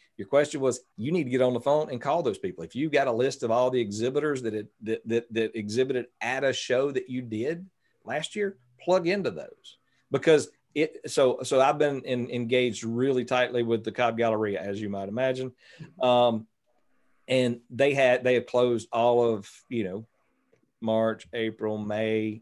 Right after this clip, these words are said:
June. They actually axed, uh, a couple weeks ago. So June, there's not gonna be any shows at the Cobb Galleria. Uh, uh,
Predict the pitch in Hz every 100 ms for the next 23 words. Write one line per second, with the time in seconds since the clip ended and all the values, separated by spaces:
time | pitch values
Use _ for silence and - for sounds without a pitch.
0 | - 101 117 117 113 107 104 104 104 -
1 | 98 95 _ _ _ - 107 107 - -
2 | - _ _ _ _ _ _ - 107 104
3 | 101 113 104 113 113 113 113 110 107 107
4 | _ 113 104 110 135 123 113 98 104 110
5 | 117 113 113 110 - 117 107 104 - 110
6 | 110 107 110 131 107 - _ _ _ _
7 | - 113 113 123